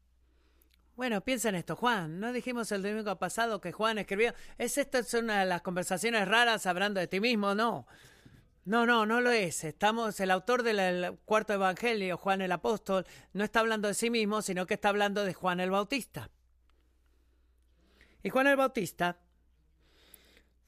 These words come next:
fue el m-, mayor de todos los profetas del Antiguo Testamento, porque fue el último profeta en hablar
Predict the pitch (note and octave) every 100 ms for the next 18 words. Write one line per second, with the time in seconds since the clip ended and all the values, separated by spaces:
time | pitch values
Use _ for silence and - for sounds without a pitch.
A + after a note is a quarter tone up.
0 | _ - - - G3+ A3 G#3+ F#3 F3 E3+
1 | E3+ - D#3+ E3+ D#3+ G#3+ A3 F#3+ E3+ G3
2 | G3 F#3 - E3 G3 G3 F3+ E3+ E3+ G3
3 | F3+ F3+ F#3 F#3+ G#3+ F#3+ E3+ E3 E3 D#3
4 | G3+ G#3+ G#3 G3+ F3+ F3 E3+ G3+ G3+ F3
5 | D#3+ D#3+ G3 G#3+ F3+ D#3+